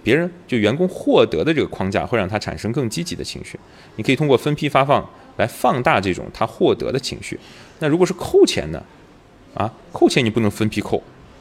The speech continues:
哎，分批扣他就失去，失去，失去，很痛苦，对吧？所以一次性扣除，因为失去的框架会让人感到痛苦。你分批，分批扣他，<laughs> 他，他扣到第二次他就离职了，对吧？他觉得你是这个，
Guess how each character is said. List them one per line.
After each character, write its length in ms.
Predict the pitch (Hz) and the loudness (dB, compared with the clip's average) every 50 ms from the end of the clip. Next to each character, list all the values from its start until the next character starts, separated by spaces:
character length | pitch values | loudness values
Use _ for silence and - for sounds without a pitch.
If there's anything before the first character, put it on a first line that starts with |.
| - - - - - - - - - | -20 -20 -20 -20 -20 -20 -20 -6 0
哎， 320 | 107 104 95 85 80 78 | 2 4 6 4 4 2
分 320 | - - - - 165 160 160 | -2 -6 -4 0 0 0 0
批 320 | 165 - - 156 151 - - - - - - - - - - | 0 -2 -4 -4 -6 -6 -8 -14 -20 -20 -20 -20 -20 -20 -16
扣 240 | - - 175 139 - - - | 0 2 2 2 2 0 -4
他 100 | - 113 | -4 0
就 120 | 110 110 104 - - - | 0 0 0 -2 -4 -8
失 220 | - - - 156 151 | -8 -2 -2 -2 0
去， 140 | - 143 | 0 -2
失 160 | - - 143 135 | -2 -2 -2 -2
去， 100 | - 120 | -2 -2
失 140 | - - | -2 -4
去， 180 | 131 - 120 - - - - - - | -4 -4 -4 -6 -6 -10 -20 -20 -8
很 160 | - - - | -4 -4 -2
痛 160 | 190 135 123 110 | 0 0 -2 -2
苦， 160 | - - - - - - | -2 -6 -8 -10 -14 -4
对 100 | - 175 | 2 4
吧？ 220 | 175 156 107 - - - - - - - | 4 4 4 2 -2 -8 -18 -20 -14 -2
所 120 | - 117 | 0 0
以 80 | 110 - - - | 0 0 -4 -10
一 180 | - 98 98 113 | -6 -4 -2 -2
次 220 | - - - 143 | -2 -2 0 0
性 180 | 131 - 107 90 | 0 0 -2 -4
扣 180 | - - 80 78 | -4 -6 -8 -8
除， 220 | - - - - - - - - - | -8 -10 -12 -14 -16 -20 -20 -12 -6
因 140 | - 123 127 | -2 0 2
为 140 | 127 127 127 - - - | 2 2 0 -4 -10 -10
失 220 | - - - 175 | -6 -4 -2 -2
去 120 | 170 - | 0 2
的 80 | 139 107 | 0 0
框 180 | - - 110 104 | 2 0 0 2
架 100 | 95 90 | 2 2
会 80 | 101 | 2
让 80 | 92 90 | 2 0
人 80 | 92 | 0
感 120 | 92 - 67 | 0 -2 -2
到 60 | 69 | -4
痛 200 | 80 - - 113 196 | -4 -4 -6 -6 -6
苦。 160 | - - - - | -6 -10 -10 -6
你 120 | - 98 - | -6 -6 -2
分 160 | - 180 180 | 0 2 2
批， 120 | 175 180 160 | 2 0 0
分 140 | 170 175 165 | 2 2 2
批 80 | 160 | 2
扣 200 | 160 - - 151 | 0 2 0 0
他， 160 | 113 110 90 - - - | 2 0 -2 -4 -6 -12
<laughs> 160 | - - - - | -20 -18 -14 -12
他， 260 | - - - 156 - - - - - - | -4 -2 -2 -2 -2 -4 -10 -20 -12 -6
他 120 | - 139 | -4 -4
扣 180 | 135 - - 160 | 0 2 2 4
到 80 | 143 131 | 4 6
第 100 | 156 151 | 6 6
二 120 | 143 123 | 4 4
次 100 | - 123 | 4 2
他 120 | 104 131 123 | 0 0 0
就 100 | 120 120 | 2 0
离 160 | 101 92 113 | 0 0 -2
职 160 | 123 - 82 | -2 0 2
了， 160 | 98 127 117 | 2 2 2
对 100 | 82 92 | 2 2
吧？ 120 | 90 73 64 | 0 0 -2
他 80 | 87 101 | -6 -2
觉 160 | - 95 101 | 0 0 0
得 60 | 120 | 2
你 160 | 113 90 73 | 0 -2 -2
是 160 | 85 92 92 90 | -2 -4 -4 -2
这 80 | 101 | -2
个， 120 | 92 90 | -2 -2